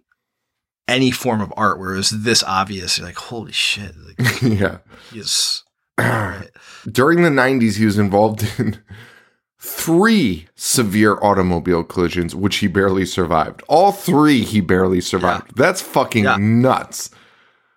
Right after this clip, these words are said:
Speaker 2: That's fucking
Speaker 1: Yeah.
Speaker 2: nuts. First accident, near fatal, ninety-two. Second,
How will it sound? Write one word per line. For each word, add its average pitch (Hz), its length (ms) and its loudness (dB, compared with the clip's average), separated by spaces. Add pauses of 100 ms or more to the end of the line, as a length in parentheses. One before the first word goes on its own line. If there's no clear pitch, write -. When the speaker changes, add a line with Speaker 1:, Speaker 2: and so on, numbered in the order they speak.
(880)
Speaker 2:
That's 120 200 -2
fucking 131 360 0
Speaker 1:
Yeah. 104 80 2
Speaker 2:
nuts. 104 500 0 (460)
First 151 360 0
accident, 143 520 2
near 120 180 6
fatal, 113 460 4
ninety-two. 104 760 2
Second, 113 600 0